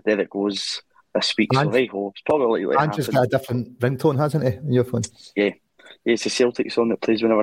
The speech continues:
Speaker 1: he phones. Um, Patrick, as Lawrence was saying there, you know, I made a lot of really good points, I think, about the authorities getting involved in this.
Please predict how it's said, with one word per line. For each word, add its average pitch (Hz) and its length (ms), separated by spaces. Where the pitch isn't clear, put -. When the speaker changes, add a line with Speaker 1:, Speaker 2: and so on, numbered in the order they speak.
Speaker 1:
he 113 100
phones. 113 360
Um, 135 400
Patrick, - 560
as 127 180
Lawrence 156 340
was 131 100
saying 131 300
there, 131 120
you 123 100
know, 127 80
I 127 60
made 135 180
a 131 40
lot 117 220
of 120 60
really 117 180
good 110 220
points, 123 340
I 120 60
think, 117 220
about 101 280
the - 60
authorities 151 480
getting 131 200
involved 127 340
in 131 60
this. 135 240